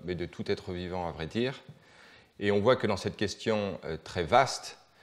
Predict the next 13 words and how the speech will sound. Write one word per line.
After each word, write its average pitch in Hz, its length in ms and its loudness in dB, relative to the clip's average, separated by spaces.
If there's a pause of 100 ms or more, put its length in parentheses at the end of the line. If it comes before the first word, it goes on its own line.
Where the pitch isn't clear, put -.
(340)
euh, 85 420 2 (440)
se - 180 -2
mêlent 110 300 10
trois, 120 640 4
euh, 80 100 -4
problèmes, 104 640 2 (300)
euh, 76 340 -6 (140)
de - 220 -6
grande 90 220 -4
importance. 123 760 -4 (880)
Celui 107 400 2
de 101 120 6
la 85 460 2